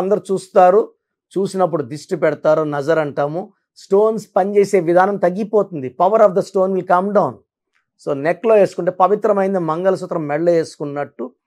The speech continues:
ఈ ruby, ఎల్లో సఫైర్ మెడలో వేసుకున్న పవర్ పెరుగుతుంది. ఈ స్టోన్స్ మనం వన్ నాట్ ఎయిట్ డేస్ తిరుపతి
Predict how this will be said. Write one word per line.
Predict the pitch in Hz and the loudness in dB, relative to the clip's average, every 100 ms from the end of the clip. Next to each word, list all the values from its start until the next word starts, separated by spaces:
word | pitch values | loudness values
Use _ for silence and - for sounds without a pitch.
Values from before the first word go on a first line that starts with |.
| _ _ _ - 143 | _ _ _ -12 -6
ఈ | 147 147 | -4 -2
ruby, | 170 156 202 196 160 | -2 0 -2 -2 -2
ఎల్లో | 165 170 | -2 -2
సఫైర్ | 165 139 | -2 -2
మెడలో | 160 170 | 2 2
వేసుకున్న | 160 - 151 147 _ 165 | 2 -2 -8 -8 _ -2
పవర్ | 214 208 156 | 0 -2 -6
పెరుగుతుంది. | 123 - 117 110 _ _ _ _ 147 | -8 -16 -20 -20 _ _ _ _ -6
ఈ | 175 | -6
స్టోన్స్ | - 196 220 208 196 | 0 4 4 2 0
మనం | 180 208 185 165 | 2 0 0 0
వన్ | 175 190 | 0 0
నాట్ | 185 170 165 | 0 0 -4
ఎయిట్ | 160 139 | -6 -6
డేస్ | 165 180 - - _ _ _ _ - | -6 -6 -8 -20 _ _ _ _ -4
తిరుపతి | 160 185 185 | -2 0 -2